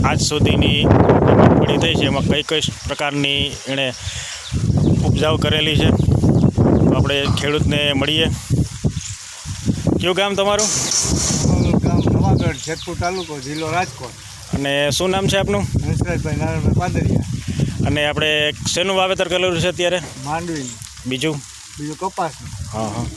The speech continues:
Speaker 1: અને આ જે મગફળી જે આપણે વાવી છે, કઈ જાત છે?
Speaker 2: જાત છે વીસ નંબર.
Speaker 1: અ, અને આપણે કેટલો ટાઈમ થઈ ગયો વાવેતર કર્યું એના?
Speaker 2: વાવ્યું એને દોઢક મહિનો થયો.
Speaker 1: અ, અને પાયાથી આપણે કઈ કઈ વસ્તુ આપેલી હતી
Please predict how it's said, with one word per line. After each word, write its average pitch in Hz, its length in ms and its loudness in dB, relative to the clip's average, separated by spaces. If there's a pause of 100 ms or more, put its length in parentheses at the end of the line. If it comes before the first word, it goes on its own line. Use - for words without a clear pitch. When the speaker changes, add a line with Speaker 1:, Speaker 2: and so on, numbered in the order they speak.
(340)
Speaker 1:
અને 135 340 -2
આ 127 200 -2
જે 151 160 -2
મગફળી 160 420 -2
જે 160 100 -2
આપણે 156 240 0
વાવી 170 280 0
છે, 135 180 -2
કઈ 185 200 2
જાત 180 180 2
છે? 185 220 -2 (840)
Speaker 2:
જાત 156 220 -2
છે 160 140 -4
વીસ 180 280 -2
નંબર. 139 240 -8 (720)
Speaker 1:
અ, 127 60 -2 (380)
અને 143 220 -2 (480)
આપણે 147 240 0
કેટલો 196 240 2
ટાઈમ 180 220 0
થઈ 156 120 -2
ગયો 139 140 0
વાવેતર 131 320 0
કર્યું 123 260 0
એના? 123 120 0
Speaker 2:
વાવ્યું 151 580 -2
એને 156 540 -10
દોઢક 156 320 -8
મહિનો 170 220 -8
થયો. 170 260 -8 (400)
Speaker 1:
અ, 113 160 -4
અને 120 140 0 (120)
પાયાથી 156 400 0
આપણે 151 280 0
કઈ 156 180 0
કઈ 151 280 2
વસ્તુ 135 320 0
આપેલી 120 420 -2
હતી 117 360 -2